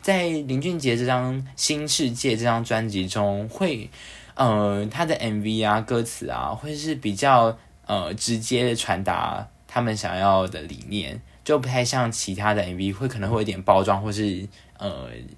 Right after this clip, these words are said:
呃，一些意象之类的。所以我觉得《浪漫协议》它的M V不仅做得成功之外，它的歌词以及旋律都是很动人的。我觉得对于林俊杰这张专辑来讲，这首歌的质量是非常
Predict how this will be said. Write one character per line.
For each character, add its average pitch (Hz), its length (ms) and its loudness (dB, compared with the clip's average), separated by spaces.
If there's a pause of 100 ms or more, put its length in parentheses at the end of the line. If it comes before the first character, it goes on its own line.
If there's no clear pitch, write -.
(320)
呃， 90 180 -8
一 90 80 -6
些 107 160 -2
意 98 240 -4
象 95 320 2
之 92 140 -4
类 90 240 -6
的。 - 240 -12 (380)
所 214 180 4
以 - 20 8
我 175 80 6
觉 131 120 4
得 135 80 8
《浪 160 120 2
漫 151 180 4
协 113 260 0
议》 113 220 4
它 127 180 0
的 127 100 2
M 107 180 0
V 110 120 0
不 127 160 -2
仅 95 180 -6
做 113 160 0
得 95 60 0
成 95 200 -2
功 98 200 0
之 101 180 -4
外， 98 240 2
它 113 160 -2
的 123 140 2
歌 127 260 0
词 104 380 -2
以 104 160 -4
及 104 180 -2
旋 110 300 -2
律 120 120 0
都 139 160 -2
是 156 280 0 (340)
很 95 240 -4
动 117 260 2
人 - 160 -10
的。 - 280 -12
我 127 100 0
觉 147 140 2
得 147 40 -4
对 160 200 0
于 - 20 0
林 131 160 0
俊 135 240 -2
杰 95 480 -2
这 131 160 -2
张 117 280 2
专 113 220 0
辑 104 140 -4
来 87 180 -4
讲， 95 280 -2
这 143 120 -4
首 92 220 -2
歌 104 220 0
的 98 100 0
质 95 220 -2
量 104 180 2
是 104 100 -6
非 98 220 -2
常 98 160 -6